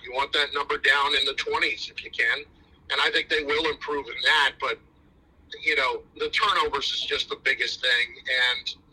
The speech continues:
considering where they had been the last few years before that, to be, you know, plus for the season, I think they finished a plus five, um, was just incredibly important.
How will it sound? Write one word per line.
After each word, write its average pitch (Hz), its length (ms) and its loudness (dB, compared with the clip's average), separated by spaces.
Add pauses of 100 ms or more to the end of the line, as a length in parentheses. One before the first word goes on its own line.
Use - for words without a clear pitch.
(460)
considering - 600 2
where 151 200 2
they 139 140 4
had 143 160 -2
been 156 200 4
the 147 80 -2
last 139 340 2
few 139 160 -8
years 139 260 -2
before - 360 -4
that, 156 240 2 (600)
to 165 140 -2
be, 147 540 4 (260)
you - 100 -4
know, - 160 0 (180)
plus 165 340 2
for 160 180 -2
the - 80 -6
season, 147 460 0
I 139 60 2
think 143 120 -4
they 135 100 -2
finished 147 320 -2
a - 40 -18
plus - 300 -4
five, 139 560 2 (540)
um, - 340 -4 (340)
was 156 180 -2
just - 260 0
incredibly - 540 -2
important. - 640 -10